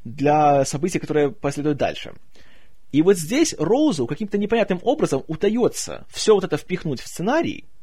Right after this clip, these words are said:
И мы узнаём много о героях, и мы знаем, в принципе, всё, чтобы создать какое-то впечатление о них.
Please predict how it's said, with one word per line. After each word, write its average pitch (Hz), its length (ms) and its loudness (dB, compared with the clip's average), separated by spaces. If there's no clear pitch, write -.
И 151 100 0
мы 185 320 0
узнаём 180 320 0
много 180 560 0
о 127 320 2
героях, 180 560 0
и 160 140 0
мы 165 300 0
знаем, 262 320 2
в - 40 -16
принципе, 196 260 0
всё, 277 320 -2
чтобы 180 380 2
создать 190 240 -2
какое-то 185 180 -2
впечатление 170 580 -2
о 65 60 -8
них. 52 400 -14